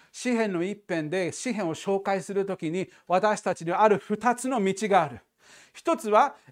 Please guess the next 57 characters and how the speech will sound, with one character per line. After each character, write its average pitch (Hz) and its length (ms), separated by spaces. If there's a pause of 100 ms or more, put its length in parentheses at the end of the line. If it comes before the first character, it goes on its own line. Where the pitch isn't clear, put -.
え 180 80
っ 175 40
と、 190 140
悪 190 140
し - 100
き 277 140
者 277 240
の 269 140
道。 240 100 (580)
神 247 280
様 190 280
の 160 160
存 214 400
在、 214 300 (180)
神 269 240
様 208 300
の 185 140
支 - 240
配 220 320
の 202 120
下 247 260
に 233 180 (240)
歩 240 400
む 226 40
こ 208 140
と 226 180
を 208 120
拒 196 420
む。 254 260 (760)
神 294 260
様 240 240
の 214 140
存 269 220
在 269 140
な 302 200
し 302 120
の 247 140
道。 190 100 (1000)
も 175 160
う - 20
一 220 160
つ 214 100
の 175 120
道 147 240
は、 170 200 (340)
神 208 300
様 156 320
の 123 160
存 170 420
在 165 300
の 147 160
う 147 80
ち 160 160
に 147 180
喜 151 380
ん 151 160
で、 117 160